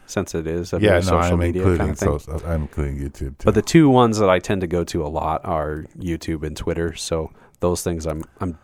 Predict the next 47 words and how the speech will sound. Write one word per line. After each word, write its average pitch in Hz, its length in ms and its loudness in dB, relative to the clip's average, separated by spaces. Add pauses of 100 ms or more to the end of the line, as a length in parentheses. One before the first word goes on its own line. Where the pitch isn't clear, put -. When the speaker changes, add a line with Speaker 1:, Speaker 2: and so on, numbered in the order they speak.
Speaker 1:
definitely 92 580 -2 (140)
cutting 101 320 0
out. 104 320 -2
Speaker 2:
Yeah. 82 140 -6
Speaker 1:
It 95 100 0
wouldn't 98 320 -2
be 90 140 -4
too - 260 -6
much 87 240 -6
of 85 60 -6
a 80 80 -6
stretch - 640 -6
to 80 80 -2
also 80 360 -4
cut 80 220 -4
out 76 180 -4
Facebook, - 560 -4
but 73 100 -6
that's - 300 -8
less 85 260 -4
compulsive 104 640 -8
to 107 140 -6
me 110 200 -4
at 85 140 -8
the 82 80 -8
moment. 101 480 -6 (260)
Speaker 2:
Right. 76 140 -6
Speaker 1:
However, 95 400 2
if 85 100 -4
I 87 60 -2
don't 90 300 -2
cut 107 180 -2
it 104 80 -4
out, 107 220 0
it 80 100 -2
may 80 180 -4
be 82 160 -6
the 78 120 -12
thing 82 200 -2
I 80 40 -8
Speaker 2:
Become 104 140 6
Speaker 1:
turn 92 180 4
Speaker 2:
more 107 100 2
Speaker 1:
to 135 240 6
<laughs> - 640 2
Speaker 2:
So, 127 160 8
Speaker 1:
instead. 110 400 4